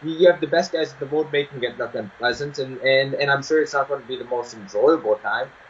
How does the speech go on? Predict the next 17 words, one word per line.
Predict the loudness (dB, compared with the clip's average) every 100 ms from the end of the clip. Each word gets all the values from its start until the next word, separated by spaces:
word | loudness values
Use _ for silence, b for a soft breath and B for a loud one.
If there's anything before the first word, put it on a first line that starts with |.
| -20 0
but | 0 0 -4 -20 -20 -20 -2
I | 0
know | 0 -4
if | -2
I'm | -2 -2
suffering, | -8 -8 -8 -8
my | -8
opponent | -6 -6 -6 -8
is, | -8 -8 -8
and, | -12 -8
and | 0 2 2
I'll | 2
take | 2 0
that | 0 0
trade-off | 4 4 2 -2
any | -8
day. | -8 -6